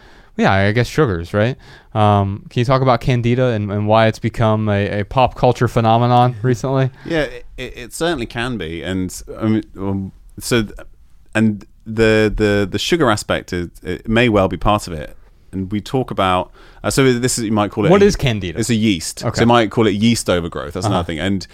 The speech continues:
Speaker 2: you might recognize, uh, candida because it can cause thrush. So, um, you know, rashes in the, the genital area
Speaker 1: Uh-huh.
Speaker 2: is often caused by, uh, the, the same, the same yeast. And, uh,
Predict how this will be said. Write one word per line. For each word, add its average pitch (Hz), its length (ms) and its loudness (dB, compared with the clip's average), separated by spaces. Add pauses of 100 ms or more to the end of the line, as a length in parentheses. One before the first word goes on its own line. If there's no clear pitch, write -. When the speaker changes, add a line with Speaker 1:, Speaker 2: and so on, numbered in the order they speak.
(200)
Speaker 2:
you 107 100 0
might 104 180 4
recognize, 95 600 -2
uh, 90 180 -2
candida 92 540 -2
because 90 340 -4
it 85 60 -8
can 90 180 -8
cause 85 440 -6
thrush. 95 420 -2
So, 85 380 -4 (100)
um, 80 320 -10
you 85 80 -10
know, 78 80 -10
rashes 78 440 -10
in 80 140 -8
the, 78 220 -10 (200)
the 82 140 -10
genital 82 640 -8
area 80 540 -8
Speaker 1:
Uh-huh. 98 240 -4 (180)
Speaker 2:
is 82 200 -6
often 90 260 -6
caused 85 320 -6
by, 85 320 -6
uh, 78 360 -10 (100)
the, 80 140 -8
the 82 140 -12
same, 82 360 -4
the 80 80 -12
same 90 260 0
yeast. 80 400 -8 (480)
And, 98 480 0
uh, 87 400 -4